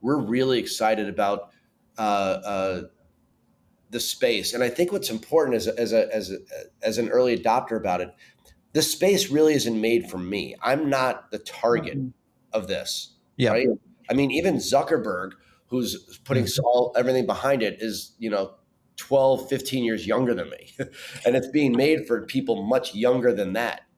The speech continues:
Speaker 3: Yeah.
Speaker 1: And that's what you have to remember. If you're a business, you need to always be attacking and planning for that younger generation, that next generation.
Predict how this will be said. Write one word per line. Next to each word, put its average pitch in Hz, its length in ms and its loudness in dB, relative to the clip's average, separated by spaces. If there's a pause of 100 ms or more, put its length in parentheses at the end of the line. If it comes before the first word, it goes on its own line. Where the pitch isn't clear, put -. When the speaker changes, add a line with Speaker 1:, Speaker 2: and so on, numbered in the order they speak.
(240)
Speaker 3:
Yeah. 107 200 4
Speaker 1:
And - 100 0
that's 170 240 2
what 175 180 0
you 139 60 4
have 123 140 2
to 120 100 0
remember. 131 500 0 (180)
If 107 180 -10
you're 175 300 2
a 135 80 2
business, 110 840 -2 (140)
you 123 120 0
need 180 200 0
to 139 80 4
always 135 420 2
be 123 160 -4
attacking 131 600 -4
and 101 140 -6
planning 113 440 0
for - 180 -6
that 101 300 0
younger 113 380 -4
generation, 101 720 -4
that 87 200 -10
next 120 220 -4
generation. 76 600 -10